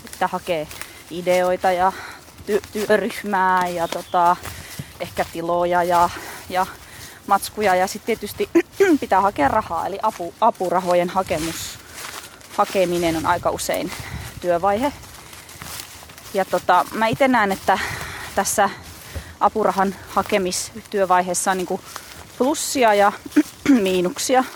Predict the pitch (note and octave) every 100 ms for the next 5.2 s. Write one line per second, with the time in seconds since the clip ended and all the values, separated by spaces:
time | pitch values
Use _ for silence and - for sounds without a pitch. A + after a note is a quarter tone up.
0 | - - - - - - - - - -
1 | C4 - A3 F#3+ G3 G3+ F#3+ G3 A#3+ A3+
2 | - G3 F#3 G3 G3+ G3 G3 - F#3 F#3+
3 | - - - - - - - - C4+ B3
4 | - F3+ E3+ F3+ D#3+ - F3+ D3+ D#3 E3
5 | -